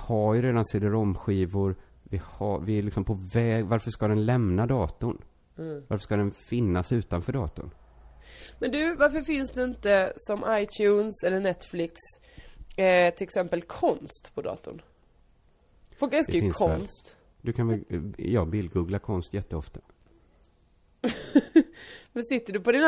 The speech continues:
Speaker 2: iPad då och bara scrollar igenom så här, den
Speaker 1: Jag har ju ingen iPad, men på min, eh, MacBook Pro gör jag det.
Speaker 2: Men du, hur vet du att det är original då, det du ser?
Speaker 1: Det är inte original.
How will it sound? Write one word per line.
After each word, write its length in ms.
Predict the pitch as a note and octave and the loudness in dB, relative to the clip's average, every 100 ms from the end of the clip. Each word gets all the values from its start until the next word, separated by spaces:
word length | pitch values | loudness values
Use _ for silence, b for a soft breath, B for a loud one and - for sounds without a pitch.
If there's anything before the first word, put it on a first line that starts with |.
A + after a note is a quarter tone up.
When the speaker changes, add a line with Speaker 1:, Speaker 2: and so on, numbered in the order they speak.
| C4 | 6
Speaker 2:
iPad 240 | A3 A3+ | 6 2
då 140 | G#3+ G3 | 4 4
och 80 | F#3+ | 4
bara 160 | F#3+ | 2
scrollar 500 | F3+ G3+ G3+ F#3+ E3 | 2 0 2 2 2
igenom 480 | F3 E3+ C#3+ D#3 F3+ | 0 0 -4 -6 -8
så 80 | F3 | -6
här, 140 | C#3 D3+ | -8 -4
den 220 | A3 E3+ | -2 2
Speaker 1:
Jag 100 | A#2 | 2
har 160 | C3 | 4
ju 60 | A#2 | 4
ingen 320 | C#3+ B2+ G#2+ | 4 4 2
iPad, 300 | E2+ - E2+ | 0 0 0
men 200 | G#2 G#2+ | 0 0
på 120 | - G#2 | -2 -2
min, 320 | G2+ G2 F#2+ | -2 -2 -2
eh, 300 | F#2+ F#2+ F#2 | -4 -4 -2
MacBook 720 | G#2 F2+ - A2 - - - _ _ _ | -2 -2 -6 -10 -10 -16 -20 _ _ _
Pro 480 | - A#2+ G#2+ E2+ - - _ _ _ _ _ _ _ _ _ _ _ _ _ _ _ - - | -10 -6 -4 -4 -6 -10 _ _ _ _ _ _ _ _ _ _ _ _ _ _ _ -20 -10
gör 200 | G2+ D#2 | -4 -2
jag 100 | D#2+ | -2
det. 120 | E2+ - _ _ | -4 -8 _ _
Speaker 2:
Men 180 | - C4 | 0 2
du, 80 | B3 | 4
hur 140 | B3+ C4 | 2 4
vet 200 | B3 A#3 | 4 4
du 60 | |
att 60 | A#3 | 2
det 80 | G#3 | 2
är 40 | |
original 520 | G#3 G3+ G#3+ B3+ C#4+ | 0 0 0 0 -2
då, 120 | - - | -4 -8
det 60 | F#3+ | -8
du 120 | F3+ | -8
ser? 260 | F3+ - F3+ b b b _ - | -4 -4 -6 b b b _ -6
Speaker 1:
Det 160 | A#2 | -2
är 100 | A2 | 0
inte 240 | F#2 D3 A2 | 0 0 -2
original. 460 | F#2+ G2 E2 - | -2 -2 -4 -6